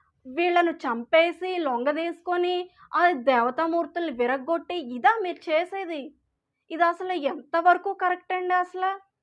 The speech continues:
కాబట్టి అసలు అల్లా అనేటటువంటి ఒక భగవంతుడు ఉన్నాడని నేనైతే నమ్ముతున్నానండి. కానీ ఈ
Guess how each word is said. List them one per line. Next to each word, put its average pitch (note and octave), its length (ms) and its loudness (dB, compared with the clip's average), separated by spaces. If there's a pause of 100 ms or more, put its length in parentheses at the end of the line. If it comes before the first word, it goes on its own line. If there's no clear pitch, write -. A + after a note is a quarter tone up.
(600)
కాబట్టి C#4 840 0 (280)
అసలు E4+ 640 2 (140)
అల్లా E4+ 300 6
అనేటటువంటి D#4 1000 0
ఒక D4+ 200 0
భగవంతుడు C4+ 640 2
ఉన్నాడని B3+ 480 -2
నేనైతే C4 520 -4
నమ్ముతున్నానండి. B3 880 -4 (420)
కానీ F4+ 440 2 (500)
ఈ D4 80 -4